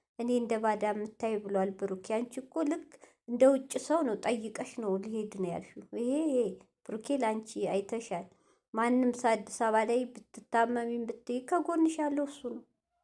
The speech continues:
ይሄ እንደውም ማሰብ ነበረብሽ ነው፣ ረስተሽው ነው። እኔ እህቶቼ ዛሬ ምንም ሀሚ ጥ-፣ ብሩኬ ጥፋት የለውም። ሀሚ ናት፣ ሀሚ ናት። እኔ ቢወስን፣ እ፣ ቢለያይ በቃይ ብሎ ሌላ ሀገር ቢሳፈር መብቱ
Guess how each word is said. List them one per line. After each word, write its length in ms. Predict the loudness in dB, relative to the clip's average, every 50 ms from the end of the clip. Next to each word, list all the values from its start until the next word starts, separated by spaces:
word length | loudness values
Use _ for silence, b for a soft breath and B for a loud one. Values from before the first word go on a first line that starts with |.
| _ _ _ _ _ 4
ይሄ 80 | 6 6
እንደውም 300 | 6 6 6 6 6 6
ማሰብ 320 | 6 4 2 2 0 0 2
ነበረብሽ 640 | -2 -4 -2 -2 0 0 2 0 -2 -4 -8 -14 -6 0
ነው፣ 120 | 2 4 4 6
ረስተሽው 560 | 4 2 2 0 -2 -2 -2 -2 -4 -6 -6
ነው። 160 | -6 -6 -8 -14 _ _ _ _ _ _ _ _ _ _ _ _ _ _ _ _ _ _ 2
እኔ 100 | 6 8
እህቶቼ 400 | 8 8 8 6 2 -4 -4 -2 -2 -2 4
ዛሬ 240 | 6 6 6 6 6 4
ምንም 260 | 4 2 0 0 0 2
ሀሚ 220 | 2 4 4 4 4
ጥ-፣ 140 | 2 0 -2 0 0 0 0 -2 -2
ብሩኬ 280 | -2 -4 -4 -4 -4 -8 -8
ጥፋት 360 | -8 -10 -8 -8 -8 -8 -6
የለውም። 380 | -8 -8 -8 -8 -8 -10 -10 -10 _
ሀሚ 220 | -4 -2 0 0 0 -2
ናት፣ 240 | -2 -4 -6 -8 -14 _ _ _ _ _ _ _ _ _ _ _ _ _ _ _ _ _ _ _ _ 0
ሀሚ 180 | 4 6 6 8 6
ናት። 240 | 4 2 0 -2 0
እኔ 120 | 2 4 4 4 4 2 -2 -6 -10 -6
ቢወስን፣ 600 | 0 4 6 8 6 6 4 -2 -8 -8 -8 -8 -12 b b b b b b _ _
እ፣ 80 | -2 2 4 4 4 2
ቢለያይ 640 | 2 0 -2 -2 -2 0 4 6 8 8 8 6 4 0 -4 -10 -16 -6
በቃይ 440 | -4 -4 -4 -4 -4 -2 0 0 0
ብሎ 180 | 0 0 2 2 4
ሌላ 240 | 4 2 2 2 2 2
ሀገር 260 | 2 2 2 0 -2 -2
ቢሳፈር 640 | -6 -8 -10 -6 -2 -2 -2 -2 0 0 2 2 2 2 -4 _ -6
መብቱ 420 | -2 -2 -2 -2 -2 -6 -10 -10